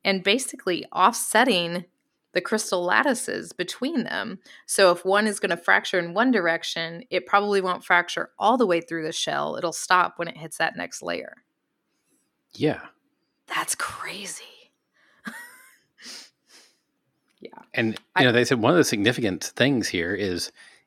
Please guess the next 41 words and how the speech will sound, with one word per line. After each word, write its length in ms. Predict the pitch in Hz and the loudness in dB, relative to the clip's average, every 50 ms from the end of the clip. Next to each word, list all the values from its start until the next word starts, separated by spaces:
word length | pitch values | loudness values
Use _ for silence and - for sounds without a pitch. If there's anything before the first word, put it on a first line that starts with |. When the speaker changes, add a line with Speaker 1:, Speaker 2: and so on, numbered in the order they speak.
| - | -4
Speaker 2:
if 120 | - - - | -2 0 2
you're 120 | 120 104 - _ _ - - | 2 0 0 _ _ -2 0
thinking 300 | 156 185 - 165 135 101 | 0 0 2 0 0 0
about 260 | 87 92 92 92 - | 2 0 0 0 0
evolution 520 | 95 92 92 101 104 - - 98 90 90 | -2 0 0 0 0 0 -2 -4 -6 -6
from 180 | - - 98 90 | -4 -4 -2 -2
a 100 | 85 82 | -2 -4
biologist 560 | - 87 80 85 95 117 113 92 92 85 - | -4 -2 -2 0 2 2 0 0 -2 -4 -4
standpoint, 480 | - 87 78 78 80 - 90 92 104 104 | -4 -4 -4 -4 -6 -6 -6 -6 -4 -6
which 280 | 95 - - - - _ _ _ _ _ _ _ _ _ _ _ _ _ _ _ _ _ | -6 -6 -6 -8 -8 _ _ _ _ _ _ _ _ _ _ _ _ _ _ _ _ _
we 220 | - 113 110 147 143 | -4 0 2 2 4
don't, 360 | - 90 95 101 90 87 101 | 4 4 4 4 0 0 2
but 80 | 104 95 | 2 2
I 80 | 90 | 4
know 140 | 87 101 101 | 4 0 2
there 140 | 95 95 90 | 2 2 2
are 40 | 87 | 2
lots 220 | 87 95 - - | 0 -2 -4 -4
of 40 | - | -6
people 240 | 107 107 - 104 104 | -6 -6 -6 -6 -8
that 200 | 90 76 78 - | -8 -6 -4 -4
do, 300 | - 87 - 113 127 _ _ _ _ _ _ _ _ _ _ _ _ _ _ _ _ - | -4 -4 -4 -6 -10 _ _ _ _ _ _ _ _ _ _ _ _ _ _ _ _ -12
uh, 240 | - 101 101 95 87 82 _ _ _ _ _ _ _ _ _ _ _ _ _ _ _ _ _ _ _ _ _ | -8 -6 -6 -6 -6 -10 _ _ _ _ _ _ _ _ _ _ _ _ _ _ _ _ _ _ _ _ _
what 360 | - 107 95 107 160 185 156 | -14 -6 0 2 2 4 4
else 240 | 135 151 156 - - | 4 2 2 2 -2
can 200 | - - 127 123 | -2 -2 -2 0
you 120 | 120 110 | 0 0
imagine 400 | 95 92 101 151 190 156 113 92 | -2 -2 -2 -2 -2 -2 -4 -6
that's 160 | 92 85 - | -8 -8 -4
got 220 | - 113 104 - - | -2 -2 -4 -2 -4
such 200 | - 113 - - | -6 -6 -6 -6
an 100 | 104 101 | -8 -8
extensive 880 | 95 - - - - - - 120 120 117 - - 120 110 - - - _ _ _ _ _ _ _ _ _ _ _ _ - - | -8 -10 -10 -12 -10 -8 -6 -6 -6 -6 -4 -4 -4 -6 -6 -10 -20 _ _ _ _ _ _ _ _ _ _ _ _ -12 -4
record? 440 | 85 120 165 - - - - - - | 0 0 0 0 -2 -6 -6 -6 -10
I 40 | 107 | -12
mean, 120 | 101 - | -8 -4
we 100 | 101 110 | -4 0
got 240 | - 180 156 - - | 4 4 4 4 2
shell 220 | - - - 185 190 | -4 -2 -2 0 0
records 440 | 160 117 - - 85 82 - - | 0 -2 -2 -4 -8 -6 -6 -8
for, 280 | - - - - - | -8 -6 -8 -8 -8